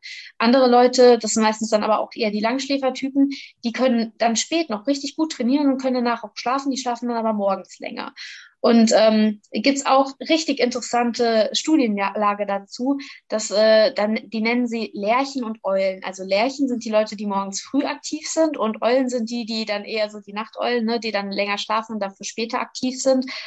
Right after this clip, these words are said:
Und da hat man so zwei, ähm, Trainingszeitpunkte den Tag, äh, über verteilt, wo man am, ähm, leistungsstärksten ist. Und das ist meistens,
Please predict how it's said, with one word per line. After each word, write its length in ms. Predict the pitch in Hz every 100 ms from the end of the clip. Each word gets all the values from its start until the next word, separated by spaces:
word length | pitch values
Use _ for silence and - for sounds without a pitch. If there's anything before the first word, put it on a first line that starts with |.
| - - -
Und 360 | 233 226 220
da 120 | 208 208
hat 140 | 254
man 120 | 247
so 140 | 226 214
zwei, 520 | - 208 240 247 254 _ _ _ -
ähm, 320 | 208 208 208
Trainingszeitpunkte 1600 | - 285 320 269 269 - - _ _ - 208 208 - 226 226 262
den 160 | 208
Tag, 340 | 208 220 247 - _ - -
äh, 240 | 220 214
über 220 | 214 208
verteilt, 840 | 214 202 - - 202 277 269 - _ -
wo 120 | 247
man 180 | 294 277
am, 260 | 226 220 -
ähm, 400 | 220 214 208 208
leistungsstärksten 1040 | 202 254 262 240 220 - 202 208 - -
ist. 200 | - 185
Und 60 | 190
das 140 | 208
ist 140 | 214 -
meistens, 640 | 220 311 302 349 349